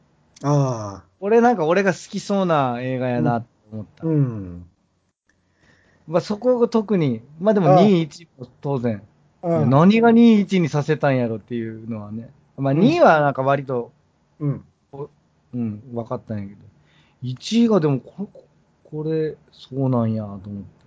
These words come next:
Speaker 1: うん。
Speaker 2: 何かあったんやろなと。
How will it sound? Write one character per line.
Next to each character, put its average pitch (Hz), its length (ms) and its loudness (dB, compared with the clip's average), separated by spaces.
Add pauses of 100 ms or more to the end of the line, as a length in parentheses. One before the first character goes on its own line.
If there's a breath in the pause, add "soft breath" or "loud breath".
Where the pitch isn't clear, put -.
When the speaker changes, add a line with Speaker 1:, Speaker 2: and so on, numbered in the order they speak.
(180)
Speaker 1:
う 170 80 0
ん。 117 220 -2 (240)
Speaker 2:
何 147 340 2
か 123 140 2
あ - 20 4
っ 120 120 -2
た - 120 -2
ん 117 80 0
や 104 140 -6
ろ 98 120 -10
な 104 200 -10
と。 - 120 -20